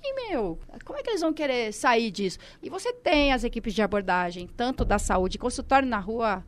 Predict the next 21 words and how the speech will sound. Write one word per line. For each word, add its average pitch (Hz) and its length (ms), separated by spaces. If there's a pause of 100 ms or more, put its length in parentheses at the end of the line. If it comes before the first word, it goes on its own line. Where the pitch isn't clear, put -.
é 214 140
um 220 140 (160)
baita 214 680 (100)
serviço, 208 880
né, 208 160
uma 202 180
política 214 480
pública 208 420
incrível, 202 400
não 190 120
é 208 60
inventada 208 460
em 185 60
São 185 180
Paulo, 190 380
é 175 40
uma 180 100
política 185 440
do 185 160
sus. 208 580 (420)
Mas, 196 480